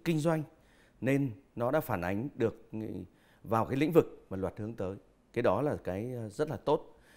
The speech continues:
Nhưng tôi nghĩ rằng sẽ có rất nhiều người dân giống như tôi chẳng hạn thì đều dành cái sự tin tưởng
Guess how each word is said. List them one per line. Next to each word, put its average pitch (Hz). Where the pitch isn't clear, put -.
Nhưng 147
tôi 160
nghĩ 151
rằng 139
sẽ -
có 156
rất 165
nhiều 135
người 104
dân 120
giống 120
như 156
tôi 143
chẳng 92
hạn 92
thì 107
đều 120
dành 110
cái 110
sự 123
tin 139
tưởng 87